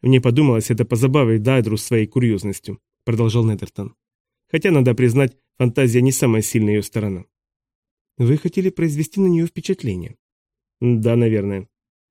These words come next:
«Вы состояли с нею в интимных отношениях?» «Да», ответил Недертон, вновь покосившись на Льва. «Однако Дайдре это оказалось не нужно».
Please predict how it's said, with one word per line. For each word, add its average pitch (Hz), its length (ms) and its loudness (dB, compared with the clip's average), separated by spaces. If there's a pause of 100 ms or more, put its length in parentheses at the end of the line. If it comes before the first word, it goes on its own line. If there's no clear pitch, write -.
(440)
«Вы 127 180 2
состояли 170 420 0
с - 140 -8
нею 113 180 2
в 117 40 0
интимных 117 400 0
отношениях?» 104 600 -6 (760)
«Да», 120 280 0 (320)
ответил 113 320 -2
Недертон, 123 540 0
вновь 131 260 0
покосившись 117 600 -4
на 131 60 0
Льва. 107 240 -4 (580)
«Однако 120 380 0
Дайдре 117 360 2
это 110 120 -2
оказалось 113 440 -2
не 127 100 4
нужно». 101 420 -4